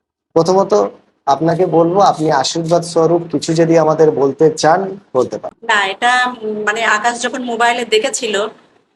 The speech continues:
Speaker 2: তখন ও যখন গিয়ে বলেছিল, তখন আমার খুব ভালো লেগেছিল। তখন ওকে আমি একাই পাঠিয়েছিলাম, যেহেতু ওর বাবা সেদিন বাড়িতে ছিল না। আমি বলেছিলাম, "ডিটেলসে তুই একটু জেনে আয়।" তারপরে ও জেনে গিয়ে বলল যে, "মা, এরকম,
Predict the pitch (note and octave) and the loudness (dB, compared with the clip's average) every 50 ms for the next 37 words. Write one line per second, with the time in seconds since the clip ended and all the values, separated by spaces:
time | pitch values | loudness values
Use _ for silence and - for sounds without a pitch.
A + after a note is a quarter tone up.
0 | _ - G#3 G#3 G#3+ A#3+ A#3+ A#3 A#3 A3+ A3 A#3 A#3 A#3 B3 B3 A#3 A3 A3+ A#3 | _ -2 -2 -2 -2 -4 -6 -6 -4 -4 -2 -4 -4 -4 -8 -10 -8 -4 -2 -2
1 | A3+ A3+ G#3+ G#3+ A3+ A3+ A3+ A3+ G#3+ G3+ G3+ G#3 G#3 G#3 G3+ G3+ A3 A3+ A#3 A#3 | 0 0 0 -2 -2 -2 -4 -4 -4 -2 -4 -2 -2 -2 -4 -4 -4 -4 -2 -2
2 | A#3 A#3 - B3+ A#3 A#3 A#3+ B3 B3+ B3 A3 A3 - - - G#3 G3+ G#3 G#3 G#3 | -2 -4 -6 -10 -6 -4 -4 -4 -2 -2 -2 -2 -2 -4 -4 -4 -4 -4 -4 -6
3 | G#3 - G#3+ A3 A3 G#3+ A#3 A3+ A#3 A#3+ A3 G#3 G#3 - A#3 B3+ C4 B3+ A3 G3+ | -8 -8 -8 -8 -4 -2 -2 -2 -2 -4 -4 -6 -2 -2 -2 -2 0 -2 -4 -4
4 | - F#3+ F#3+ - - F#3+ F#3 F#3+ F#3+ A3 A3 A3 A3+ A3 G#3+ G#3+ G#3 G#3+ G#3+ A3 | -4 -6 -6 -6 -6 -8 -8 -6 -6 -6 -4 -4 -4 -2 0 0 0 0 -2 -2
5 | G#3+ G#3+ G#3+ G#3+ G3+ F#3 F#3+ G3 - A3 G#3+ - C4 C4 A#3+ A3 F#3+ F3 F3+ F#3+ | -4 -6 -4 -4 -2 -4 -4 -4 -6 -8 -6 -6 -6 -4 -4 -2 -2 -2 -2 -4
6 | - - - - - - _ _ - G#3 G#3+ A3 G#3+ G#3 A3+ A3 G#3+ A3 A#3 A3+ | -8 -14 -20 -20 -20 -20 _ _ -8 -6 -4 -4 -2 -2 -2 -4 -2 -4 -4 -4
7 | A3+ G#3+ G#3 G#3 G#3+ A3 A3 A3 A3+ - B3+ B3 - A#3+ A#3 A#3 A3 A3+ - B3 | -4 -6 -6 -6 -4 -2 -2 -2 -2 -2 -6 -8 -6 -4 -2 -2 -2 -2 -6 -10
8 | G#3+ - A#3 G#3 F#3+ E3+ D#3 D3 D3 D3+ D#3+ - _ _ _ _ _ _ _ - | -4 -2 0 0 0 0 0 -2 -2 -4 -8 -12 _ _ _ _ _ _ _ -2
9 | G#3+ G#3+ G#3+ G#3+ A3+ A3+ A#3 A3+ A3+ A3 A3 - - _ _ _ - F#3 - A3 | 0 0 0 0 -2 -2 -2 -2 -4 -4 -8 -12 -20 _ _ _ -16 -8 -4 -2
10 | G#3+ A3 A3 A3 A3 G#3+ A3 A3 G#3 G3 G3 F#3+ G3 G3+ G3 F#3+ G3 G3+ G3+ G3+ | -2 0 -2 -2 -2 0 0 0 0 0 -2 -2 -2 -2 -4 -4 -6 -6 -4 -2
11 | G3 F#3+ F#3 F#3 F#3 F#3+ F#3 G3 G3 F#3+ G3 | 0 0 0 0 -2 -2 -4 -4 -6 -6 -6